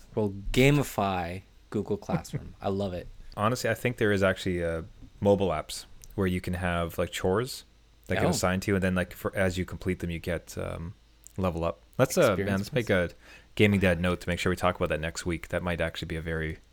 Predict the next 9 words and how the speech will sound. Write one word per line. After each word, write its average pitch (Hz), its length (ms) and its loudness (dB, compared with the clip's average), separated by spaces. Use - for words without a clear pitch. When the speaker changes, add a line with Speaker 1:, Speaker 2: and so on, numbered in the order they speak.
Speaker 2:
great 87 260 2
Gaming 85 260 0
Dad 80 180 -2
win. 80 280 -4
Speaker 1:
Yeah, 127 380 4
<laughs> - 100 -12
for 117 80 -2
sure. 143 360 2
Speaker 2:
So, 87 300 6